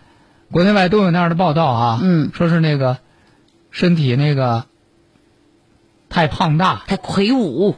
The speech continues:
Speaker 1: 坐到那个飞机上的时候，
Speaker 2: 太挤得上，
Speaker 1: 各种各样的不便，
Speaker 2: 嗯。
Speaker 1: 是吧？
Speaker 2: 是。
Speaker 1: 甚至还有要求人家一人买好几，好。
Speaker 2: <laughs> 有这样的。
Speaker 1: 这，那个就不对了啊。
Speaker 2: 嗯。
Speaker 1: 还说首先就是这个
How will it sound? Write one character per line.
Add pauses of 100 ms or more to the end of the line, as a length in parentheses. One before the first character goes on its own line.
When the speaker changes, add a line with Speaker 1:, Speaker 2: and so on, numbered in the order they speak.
(140)
Speaker 1:
坐
到
那
个
飞
机
上
的
时
候，
Speaker 2:
太
挤
得
上，
Speaker 1:
各
种
各
样
的
不
便， (100)
Speaker 2:
嗯。
Speaker 1:
是
吧？ (200)
Speaker 2:
是。
Speaker 1:
甚
至
还
有
要
求
人
家
一
人
买
好
几，
好。 (840)
Speaker 2:
<laughs>
有
这
样
的。 (260)
Speaker 1:
这，
那
个
就
不
对
了
啊。
Speaker 2:
嗯。
Speaker 1:
还
说
首
先
就
是
这
个